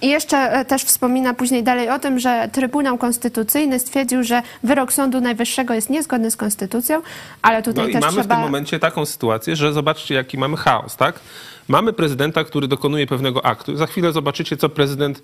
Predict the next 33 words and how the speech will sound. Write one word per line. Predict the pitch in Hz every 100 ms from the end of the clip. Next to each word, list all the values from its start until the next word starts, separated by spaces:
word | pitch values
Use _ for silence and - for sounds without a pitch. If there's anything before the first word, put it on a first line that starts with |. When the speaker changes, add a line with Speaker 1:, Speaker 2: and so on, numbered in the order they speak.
| - - _
Speaker 2:
zanim | 135 190 180
dokonał | 160 180 170
tego | 165 151 147
akt-, | 151 -
aktu, | 151 - 170
myślał | 190 151 127
na | 117
temat | 120 117 113 -
ułaskawienia. | 123 113 117 110 107 127
To | 131
jest | 120
bardzo | 151 127
ciekawe. | - - 107 120 196 - - - - -
Em, | 120 120 120 123 123 123 127 123 120 117
i | - 135
teraz | 156 143
tak, | 117 104
prezydent | 160 185 170 147
dokonał | 170 156 -
aktu | 143 - 135
ułaskawienia, | 127 - 123 110 104 107 143 220 - _ _ _ _ _ _ -
tak | 120
jak | 147 185
mówiłem | 185 147 123
wcześniej, | - 117 - 113 113 _ _ _ -
niewinnych | 151 165 147 123 127 196
ludzi. | 233 131 110 113 _ _ _ _ _ _ _ _ _ _ _ _ _ -
Bo | 160
ułaskawił | 170 170 - 151 127 190
dwoj-, | 156 165 151 165
dwóch | 143 165 233
niewinnych | 202 165 131 180
facetów, | - - - 117 117